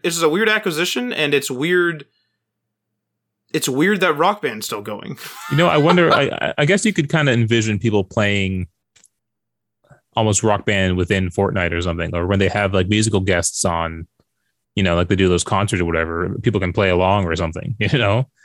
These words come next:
Speaker 2: something like that. Or maybe it's for something completely brand new.
Speaker 1: That seems like a waste if it's just the concerts. Like, th-, that would be the first thing I would think too, right?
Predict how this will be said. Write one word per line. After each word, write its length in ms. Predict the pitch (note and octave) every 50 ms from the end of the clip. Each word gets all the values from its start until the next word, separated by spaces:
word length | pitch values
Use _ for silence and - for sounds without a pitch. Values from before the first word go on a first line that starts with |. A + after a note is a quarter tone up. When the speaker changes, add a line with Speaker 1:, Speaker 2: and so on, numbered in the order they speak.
| _ _ _ _
Speaker 2:
something 300 | - - A#2 F#2+ G#2 F#2+
like 140 | F#2 F2+ F#2
that. 240 | F2 D#2+ E2 F2+ - _ _ _ _ _ _ _ _ _ _ _ _ _ _ _ _ _ _ _ _ _ _ _ _ _ _ _ _ _ _ _ _ _ _ _ _ _ _ _ _ _ _ _ _ _ _ _ _ _ _
Or 100 | A#2+ A2+
maybe 180 | B2+ D3+ E3
it's 100 | E3 D3+
for 80 | - D3+
something 260 | - D#3+ C#3+ C#3+ C3+
completely 440 | B2 A2+ - - - D#3 D#3+ C#3 C#3+
brand 260 | B2 B2+ B2 B2 A#2+
new. 220 | A#2 A2+ F#2+ E2 D#2+ - _ _ _ _ _ _ _ _ _ _ _ _ _ - - - - - -
Speaker 1:
That 100 | - -
seems 220 | - - E4 E4+ C#4
like 100 | B3 F#3
a 80 | F3+
waste 340 | D#3 C#3+ D#3+ G3+ A3+ G#3+ -
if 120 | F3+ C#3 C#3+
it's 140 | C#3+ -
just 280 | - - E3 D#3 - -
the 180 | D3+ C#3 B2+ A#2+
concerts. 600 | - - D3 D#3+ F#3 G3 - B2 G#2 A2 - -
Like, 120 | D#3 C#3+
th-, 160 | D3+ D3+ - -
that 180 | E3+ F#3 G3+
would 100 | G#3+ G#3+
be 60 | G#3+
the 100 | G3+ E3+
first 220 | D#3 - F#3+ E3+ -
thing 120 | D#3+ C#3
I 60 | C3+
would 120 | D#3 E3+ D#3
think 200 | - B2+ A#2 -
too, 200 | - D#3+ C#3 A#2+
right? 260 | A2+ A2 A2+ C3 -